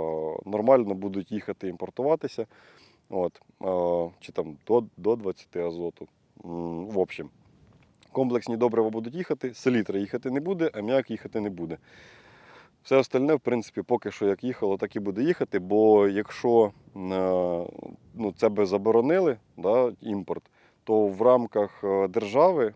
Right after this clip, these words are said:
у нас з вами, як у аграріїв, е, були би величезні збитки.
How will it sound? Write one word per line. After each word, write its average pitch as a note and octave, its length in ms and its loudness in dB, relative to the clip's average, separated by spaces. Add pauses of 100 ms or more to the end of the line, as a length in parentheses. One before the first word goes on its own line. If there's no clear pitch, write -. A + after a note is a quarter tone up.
(120)
у G2+ 60 -12
нас B2+ 360 0
з - 40 -16
вами, G#2+ 280 6 (540)
як E3 260 0
у B2+ 120 6
аграріїв, C#3+ 500 8 (720)
е, G#2 300 6
були A2+ 280 4
би B2 140 2
величезні A#2 680 0
збитки. A2 540 0